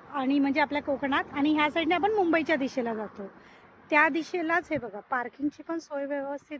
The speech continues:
आहे आणि हे स्वयंसिद्ध हॉटेल. मी इथेच थांबते. ओके, आपण आतमधून हॉटेल बघूया. हॉटेल अगदी हायवेला लागून आहे, त्यामुळे पटकन दिसतं, जास्त शोधावं लागत नाही.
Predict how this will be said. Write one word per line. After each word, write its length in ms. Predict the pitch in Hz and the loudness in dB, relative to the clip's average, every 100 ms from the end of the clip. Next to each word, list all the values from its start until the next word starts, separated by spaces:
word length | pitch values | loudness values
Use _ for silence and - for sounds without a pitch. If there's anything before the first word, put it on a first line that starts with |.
| - | -6
आहे 100 | 349 | -6
आणि 160 | 339 | -4
हे 220 | 349 302 269 | -4 -4 -4
स्वयंसिद्ध 540 | 302 269 262 269 208 | -4 -4 -4 -8 -8
हॉटेल. 340 | 233 196 214 | -10 -10 -4
मी 120 | 240 330 | 2 4
इथेच 280 | 330 - 311 - | 2 0 -4 -4
थांबते. 340 | 240 220 - 185 - - - - - - - - - | -4 -4 -6 -16 -20 -20 -20 -20 -20 -20 -20 -12 -2
ओके, 180 | 285 370 | 4 8
आपण 300 | 339 - 311 | 8 8 4
आतमधून 420 | 269 - 294 311 | 4 6 6 8
हॉटेल 320 | 302 277 254 | 8 8 6
बघूया. 760 | 240 233 - - - - - - - - - - - - - - - - - - - _ _ _ _ - - - - - - - | 4 4 4 2 4 4 6 4 4 2 0 -2 -4 -6 -6 -6 -6 -6 -8 -10 -12 _ _ _ _ -20 -16 -16 -16 -16 -16 0
हॉटेल 500 | - 220 220 262 240 - | 6 6 8 8 8 0
अगदी 280 | 220 226 285 | 2 6 6
हायवेला 480 | 254 226 233 240 | 8 8 8 8
लागून 360 | 220 196 185 190 | 8 6 4 2
आहे, 80 | 175 - - - - | 0 -8 -20 -6 6
त्यामुळे 280 | 277 277 311 | 8 8 6
पटकन 480 | - 262 - 254 220 | 6 2 4 6 6
दिसतं, 460 | 190 - 208 190 196 | 4 0 -8 -2 2
जास्त 300 | 226 - 277 | 2 4 4
शोधावं 440 | 262 240 226 220 214 | 4 2 4 4 4
लागत 340 | 190 175 170 | 2 -2 -4
नाही. 160 | 180 | -6